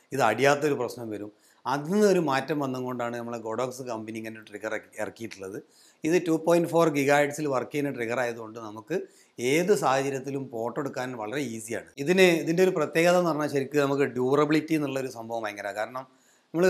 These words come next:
സാധാരണ വലിയൊരു കംപ്ലയിന്റ് ഇല്ലാണ്ട് വർക്ക് ചെയ്ത ട്രിഗറാണ് ഈ എക്സ് വൺ ടി എന്ന് പറഞ്ഞത്. ഞാനൊരു ഗോഡോക്സിൻ്റെ മെമ്പർ ആയാൽ പോലും അതിനെക്കുറിച്ച് നന്നായി പറയുന്നതല്ല.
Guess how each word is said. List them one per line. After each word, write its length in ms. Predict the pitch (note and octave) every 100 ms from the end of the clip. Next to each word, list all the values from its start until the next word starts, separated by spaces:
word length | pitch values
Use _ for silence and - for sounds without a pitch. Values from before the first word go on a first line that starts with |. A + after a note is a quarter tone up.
| F3
സാധാരണ 420 | C#3+ C#3+ D3+ D#3+ E3
വലിയൊരു 340 | C#3+ C#3+ D#3
കംപ്ലയിന്റ് 420 | C#3 C3+ C#3+ D3+ D3+
ഇല്ലാണ്ട് 240 | D3 C#3+
വർക്ക് 240 | C3 A#2+
ചെയ്ത 220 | C#3 C3 A#2+
ട്രിഗറാണ് 460 | A#2 A#2 A#2 A#2
ഈ 140 | A2+ A2+ A2 _ _
എക്സ് 220 | A#2 A2 C#3+
വൺ 100 | D3
ടി 140 | C#3+
എന്ന് 180 | C#3 C3
പറഞ്ഞത്. 280 | A2 F#2+ F#2 _ _ _ C#3+
ഞാനൊരു 200 | E3 E3
ഗോഡോക്സിൻ്റെ 500 | D3+ E3 D#3+ F3+ F3+
മെമ്പർ 320 | D3+ D3 D#3+
ആയാൽ 200 | E3 E3
പോലും 240 | D3+ D3+ D3+
അതിനെക്കുറിച്ച് 420 | C3+ C#3+ D3 D#3
നന്നായി 260 | C#3 C#3+ E3+
പറയുന്നതല്ല. 480 | E3 D#3 C#3 A2+